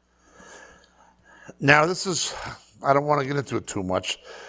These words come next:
but it comes from Paschal imagery. You fill up the cups of, this is the cup of blessing, but then there's also the cup of wrath.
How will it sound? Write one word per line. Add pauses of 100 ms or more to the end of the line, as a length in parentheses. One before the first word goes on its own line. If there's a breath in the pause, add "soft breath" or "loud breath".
(380 loud breath)
but
it
comes
from
Paschal
imagery. (640)
You
fill
up
the
cups
of, (160)
this
is
the
cup
of
blessing, (560)
but
then
there's
also
the
cup
of
wrath.